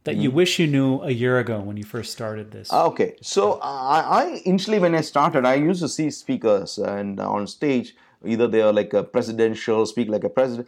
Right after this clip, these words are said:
Speaker 2: So I, I, every year I was mastering some skill. So I initially I learned how to speak like a president, like, as a, using rhetorical, oratorical s-, skills. Then I learned that speak, there are speakers who make people laugh,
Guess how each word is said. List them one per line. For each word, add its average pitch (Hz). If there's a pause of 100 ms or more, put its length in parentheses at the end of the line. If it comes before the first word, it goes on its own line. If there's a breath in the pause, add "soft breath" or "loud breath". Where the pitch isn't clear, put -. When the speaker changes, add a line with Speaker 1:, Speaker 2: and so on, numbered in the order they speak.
(140 soft breath)
Speaker 2:
So -
I, 147
I, 117
every 160
year 196
I 175
was 170 (120)
mastering 143
some 123
skill. 107 (680 soft breath)
So 151
I 139
initially 160
I 151
learned 143
how 131
to 135
speak 175
like 151
a 117
president, 101
like, 92
as 104
a, 107
using 107
rhetorical, 104
oratorical 107
s-, 95 (380 soft breath)
skills. 117 (260 soft breath)
Then 160
I 151
learned 160
that 156
speak, 170 (120)
there 127
are 147
speakers 156
who 151
make 147
people 151
laugh, 123